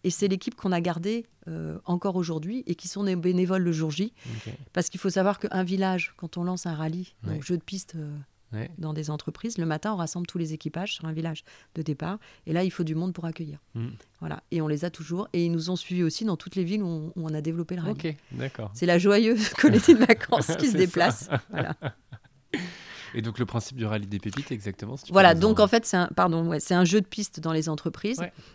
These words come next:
Speaker 1: On rassemble des équipages donc, de quatre personnes le matin. On leur
Speaker 2: Mhm.
Speaker 1: remet un roadbook. Alors, euh, les premières années, c'était papier. On l'a transformé en application mobile.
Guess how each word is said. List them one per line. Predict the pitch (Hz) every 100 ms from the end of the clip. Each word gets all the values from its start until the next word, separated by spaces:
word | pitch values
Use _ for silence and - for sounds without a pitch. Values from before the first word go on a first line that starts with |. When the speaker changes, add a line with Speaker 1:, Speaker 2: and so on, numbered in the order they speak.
| _
Speaker 1:
On | 175
rassemble | 180 185 208 190
des | 180 170
équipages | - 170 175 175
donc, | 165 160
de | 160
quatre | 175 165
personnes | 170 - 185 175
le | 160
matin. | 143 - 202 247 254
On | 180
leur | 175 160
Speaker 2:
Mhm. |
Speaker 1:
remet | 180 185
un | 175
roadbook. | 156 190 170 196 - -
Alors, | 156 160
euh, | - -
les | 160
premières | - 180 175 170
années, | 170 180
c'était | 180 160 156
papier. | 151 156 - 269
On |
l'a | 185 156
transformé | - 170 - 170
en | 165
application | 165 160 175 165 -
mobile. | 156 156 170 262